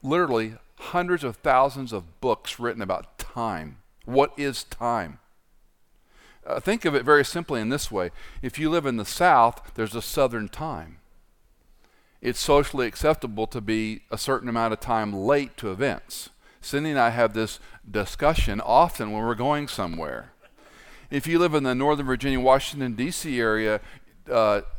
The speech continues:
time is early. You better be there on time. You better know what you're doing. If you're in California, everyone's constrained by traffic and the, the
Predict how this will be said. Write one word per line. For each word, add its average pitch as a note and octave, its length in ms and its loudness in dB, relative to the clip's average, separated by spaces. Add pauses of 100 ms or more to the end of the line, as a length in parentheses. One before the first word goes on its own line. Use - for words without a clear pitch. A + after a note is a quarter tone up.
(160)
time C3 300 2
is F#2 120 -6
early. A2 320 0 (1000)
You B2 140 -4
better B2 200 4
be A#2+ 140 0
there A2 240 0
on D3 300 4
time. F#2 480 0 (200)
You B2 100 -6
better A#2+ 220 4
know B2 140 2
what B2 300 2
you're A#2 120 -2
doing. F#2+ 720 -2 (520)
If A#2+ 280 -4
you're C3+ 260 2
in A#2+ 160 2
California, C#3+ 640 4
everyone's B2 480 0
constrained B2+ 520 -6
by G#2 100 6
traffic C#3 800 2
and G#2+ 260 -4
the, A2 180 -2
the A2 220 -4